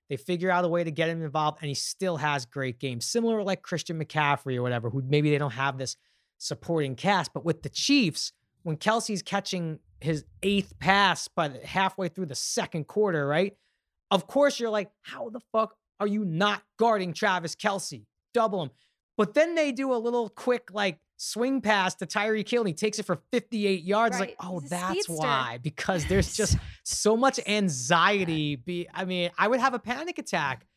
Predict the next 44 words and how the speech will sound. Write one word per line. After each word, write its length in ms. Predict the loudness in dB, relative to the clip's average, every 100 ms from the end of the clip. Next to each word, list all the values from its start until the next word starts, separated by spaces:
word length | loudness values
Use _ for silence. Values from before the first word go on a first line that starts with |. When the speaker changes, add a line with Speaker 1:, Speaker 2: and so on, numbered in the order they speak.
| _ -12
Speaker 1:
if 120 | -6
I 140 | -2
was 120 | 0 0
on 300 | -2 -2 -8 _ _ -4
defense 460 | -2 0 -2 -4
trying 240 | -2 -2 -2
to 60 |
figure 340 | -4 -2 2 4
out, 260 | 2 0 -8 _ _ _ -4
like, 280 | -2 -2 -4
pick 240 | -2 0 0
which 200 | -4 -2
one. 280 | 0 2
There's 160 | 2 0
no 460 | 0 2 2 2 0
way 680 | 0 0 0 -2 -4 -8 -6
you 140 | -6
could 180 | -4 -6
stop 640 | -6 -2 4 4 4 0 _ _ _ _ _ _
both 680 | -10 -10 2 4 6 2 -2
of 200 | -4 -4
them. 180 | -14 -14
Speaker 2:
Right. 280 | -14 -14 -16 _ _
You 80 | -8
can't 220 | -4 -4
go 140 | -2 -4
in 60 |
with 120 | -4 -6
the 80 |
game 320 | -10 -10 -10 -10
plan 220 | -10 -10
of, 100 | -8
like, 180 | -10 -10 -20 _ -4
"Well, 180 | -2
we're 140 | -2 -8
just 260 | -12 -10
gonna 300 | -8 -6 -6 -10 _
limit 460 | -18 -6 -4 -4 -8
Stefon 360 | -8 -8 -8 -8
Diggs. 320 | -10 -10 -12
We're 80 | -12
gonna 140 | -10
take 260 | -8 -6
out 120 | -4